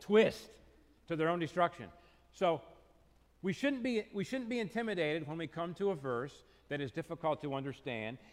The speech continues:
and yet we, we should proceed cautiously because we don't want to twist it. We don't want to misuse it. The overall, the overall passage,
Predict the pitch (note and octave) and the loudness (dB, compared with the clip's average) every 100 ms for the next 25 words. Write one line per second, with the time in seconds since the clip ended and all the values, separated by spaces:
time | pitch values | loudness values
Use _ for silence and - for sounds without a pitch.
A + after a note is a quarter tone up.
0 | - D#3 D#3+ G3 A3 G3+ E3+ G#3+ F3+ F3 | -6 -4 4 6 6 4 4 2 2 2
1 | A3 F#3+ F3+ F#3+ D#3+ - C4 C4 F3+ D3 | 0 0 -2 -2 -2 4 4 4 0 -2
2 | D#3 D#3+ - - A3 A3 F#3 G#3 G3+ G3 | -2 -2 -6 -4 2 4 8 8 8 4
3 | G3+ G#3 C4 - E3 - - - _ _ | 2 4 2 2 -2 -2 -20 -20 _ _
4 | _ _ _ D#3+ F#3 G3 F#3 E3 A3 G3 | _ _ _ 0 2 4 2 0 2 2
5 | B2+ - - - - - - _ _ _ | 0 -6 -14 -20 -20 -20 -20 _ _ _
6 | _ _ _ _ _ _ _ _ - - | _ _ _ _ _ _ _ _ -20 -20
7 | - _ - _ _ _ _ - G#3+ A3 | -20 _ -20 _ _ _ _ -4 4 6
8 | C4 A#3 A3 A3 B3 A#3+ - F#3+ G#3+ G#3+ | 6 8 8 10 10 8 0 2 4 4
9 | G#3 A3+ A#3+ A3+ A#3 - B3 | 6 4 4 0 0 0 -4